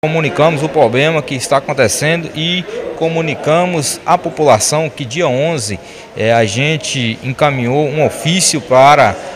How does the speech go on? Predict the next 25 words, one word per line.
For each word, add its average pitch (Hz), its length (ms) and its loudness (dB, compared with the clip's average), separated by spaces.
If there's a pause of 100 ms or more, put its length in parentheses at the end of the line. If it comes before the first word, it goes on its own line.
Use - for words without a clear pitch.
(320)
que 113 340 2 (140)
os 123 100 -2
representantes 135 920 0
legal 123 480 4
da 117 80 2
Codevasp, 123 760 2
do 127 140 -4
distrito 127 540 0
e 123 40 -4
da 123 100 4
prefeitura 123 640 -2 (300)
viesse 180 560 2
até 143 240 0
aqui 127 260 -2
à 113 80 4
Câmara 131 400 -2
dar 113 140 2
uma 151 120 2
explicação 135 640 0
sobre 143 280 -4
a - 20 -4
situação 131 500 0
da 127 80 -4
Paraguaçu, 120 680 0
porque 123 400 -2